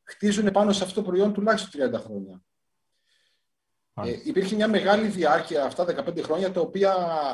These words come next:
Speaker 1: ε, είχαν αφαιδίσει πολλά πράγματα στην τύχη τους. Δεν είχαν γίνει, ε, ε, κάποιες, ε, δι-, διάφορες, έτσι, ε, αξι-, κάποιες αξιοποιήσεις του προϊόντος.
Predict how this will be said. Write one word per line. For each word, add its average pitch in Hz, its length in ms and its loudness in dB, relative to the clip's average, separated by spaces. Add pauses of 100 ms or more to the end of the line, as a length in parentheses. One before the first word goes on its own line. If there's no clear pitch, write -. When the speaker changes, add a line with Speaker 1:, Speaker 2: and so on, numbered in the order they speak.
(120)
Speaker 1:
ε, 131 400 -2
είχαν 185 240 -2
αφαιδίσει 190 480 0
πολλά 190 160 4
πράγματα 190 300 2
στην 165 140 -8
τύχη 190 240 0
τους. - 400 -14
Δεν 185 140 2
είχαν 190 220 2
γίνει, 139 540 -4 (260)
ε, 120 380 6 (280)
ε, 104 360 -6 (840)
κάποιες, - 840 0
ε, 139 340 2
δι-, 131 480 -4
διάφορες, 139 520 2
έτσι, 139 260 -6 (720)
ε, 120 260 0 (140)
αξι-, - 280 -6
κάποιες - 280 2
αξιοποιήσεις 143 480 0
του 131 80 -10
προϊόντος. 131 760 4